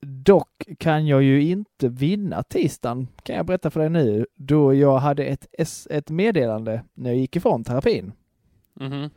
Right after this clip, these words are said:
Speaker 1: Och fick borgen i Osby.
Speaker 2: Ja, visst ja!
Speaker 1: Ja, visst.
Speaker 2: Åh, vad gött att du får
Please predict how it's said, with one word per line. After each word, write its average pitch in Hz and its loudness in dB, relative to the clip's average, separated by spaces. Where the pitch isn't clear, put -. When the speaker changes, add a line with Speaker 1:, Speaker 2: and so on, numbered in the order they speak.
Speaker 1:
Och 127 -4
fick - -2
borgen 147 8
i 165 2
Osby. 196 4
Speaker 2:
Ja, 254 2
visst 339 -10
ja! 269 0
Speaker 1:
Ja, 127 0
visst. 240 0
Speaker 2:
Åh, 233 0
vad 170 -4
gött 220 -2
att 180 -4
du 202 -4
får 214 -4